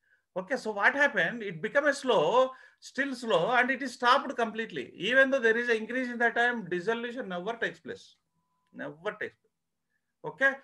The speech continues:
so this is a dissolution, uh, sink condition, non-sink condition, dissolution rate, what happened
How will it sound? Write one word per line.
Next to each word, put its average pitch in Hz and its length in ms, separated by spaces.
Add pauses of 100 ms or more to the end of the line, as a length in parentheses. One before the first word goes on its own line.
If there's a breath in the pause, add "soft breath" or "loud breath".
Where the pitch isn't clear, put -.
(220 loud breath)
so 254 340
this 185 160
is 202 140
a 196 80
dissolution, 220 600 (280 soft breath)
uh, 151 360
sink 240 320
condition, 233 560 (140)
non-sink 214 520
condition, 202 560 (140)
dissolution 202 580
rate, 190 160
what 180 180
happened 190 340